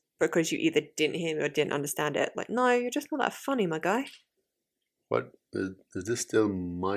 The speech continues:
Speaker 2: ick or
Speaker 1: No,
Speaker 2: yours?
Speaker 1: this is mine.
Speaker 2: What, what
Speaker 1: Are
Speaker 2: is
Speaker 1: you
Speaker 2: it?
Speaker 1: okay? Are you well?
Speaker 2: What, what was it?
Speaker 1: Oh my God.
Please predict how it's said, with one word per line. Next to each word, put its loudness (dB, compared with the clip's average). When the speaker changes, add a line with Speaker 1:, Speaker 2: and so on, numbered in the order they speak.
Speaker 2:
ick -4
or 0
Speaker 1:
No, 6
Speaker 2:
yours? 8
Speaker 1:
this 4
is -2
mine. 6
Speaker 2:
What, 2
what 2
Speaker 1:
Are 4
Speaker 2:
is 6
Speaker 1:
you 12
Speaker 2:
it? 12
Speaker 1:
okay? 10
Are 6
you 6
well? 10
Speaker 2:
What, 4
what 0
was -2
it? -6
Speaker 1:
Oh -8
my -2
God. 2